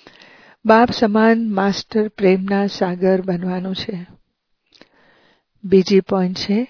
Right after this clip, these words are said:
ભગવાનના આપણે બાળકો છીએ. આ જ નશા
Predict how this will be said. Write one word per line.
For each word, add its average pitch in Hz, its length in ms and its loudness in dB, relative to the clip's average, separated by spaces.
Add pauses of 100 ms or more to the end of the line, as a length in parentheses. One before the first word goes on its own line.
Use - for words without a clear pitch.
(580)
ભગવાનના 202 840 2 (100)
આપણે 190 360 0
બાળકો 190 560 2
છીએ. 180 440 0 (880)
આ 220 180 6
જ 226 80 2 (100)
નશા 196 520 4